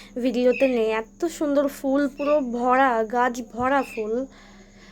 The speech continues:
আর এই সাইডে হচ্ছে গিয়ে শীতলা মন্দির, আর হচ্ছে গিয়ে একটা বট গাছটা অনেক পুরনো। এই মন্দিরে আমার অন্নপ্রাশন, আমার ভাইয়ের অন্নপ্রাশন, সবার অন্নপ্রাশন মোটামুটি, আমার এই বোনদের সবার অন্নপ্রাশন মোটামুটি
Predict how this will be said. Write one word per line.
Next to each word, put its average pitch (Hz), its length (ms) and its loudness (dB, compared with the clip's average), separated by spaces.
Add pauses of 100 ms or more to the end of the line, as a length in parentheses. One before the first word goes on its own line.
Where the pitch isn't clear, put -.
(360)
আর 233 420 2
এই 269 240 2
সাইডে 285 300 2
হচ্ছে 285 220 0
গিয়ে 277 120 0
শীতলা 247 500 -2
মন্দির, 247 680 0
আর 226 640 0 (840)
হচ্ছে 247 300 -4
গিয়ে 240 140 4
একটা 240 220 -2
বট 226 460 2
গাছটা 262 480 -2
অনেক 277 440 2 (120)
পুরনো। 226 340 2
এই 302 240 0
মন্দিরে 302 440 0
আমার 269 320 2
অন্নপ্রাশন, 247 640 0
আমার 240 200 0
ভাইয়ের 226 360 -2
অন্নপ্রাশন, 240 680 -2 (380)
সবার 277 340 2
অন্নপ্রাশন 277 640 0
মোটামুটি, 269 520 0
আমার 254 200 0
এই 247 140 4
বোনদের 233 380 0
সবার 339 300 2
অন্নপ্রাশন 285 540 -2
মোটামুটি 269 540 0